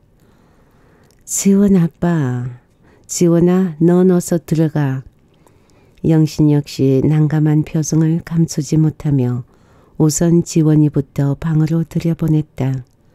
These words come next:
지원은 젖은 머리카락을 감쌌던 수건으로 얼굴까지 가리며 자신의 방으로 들어갔다. 그녀로서는 아버지에 대해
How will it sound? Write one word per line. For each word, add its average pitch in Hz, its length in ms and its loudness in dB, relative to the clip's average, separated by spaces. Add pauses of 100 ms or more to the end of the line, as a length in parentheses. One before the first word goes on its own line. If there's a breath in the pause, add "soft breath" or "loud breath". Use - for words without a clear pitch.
(760 soft breath)
지원은 180 540 2
젖은 180 400 0
머리카락을 156 720 -2
감쌌던 151 720 -2
수건으로 139 720 -2 (500 soft breath)
얼굴까지 160 720 -2
가리며 139 640 -2 (480 soft breath)
자신의 165 600 0
방으로 160 480 -2
들어갔다. 147 800 -8 (880 soft breath)
그녀로서는 143 920 2 (300 soft breath)
아버지에 156 600 0
대해 135 520 -2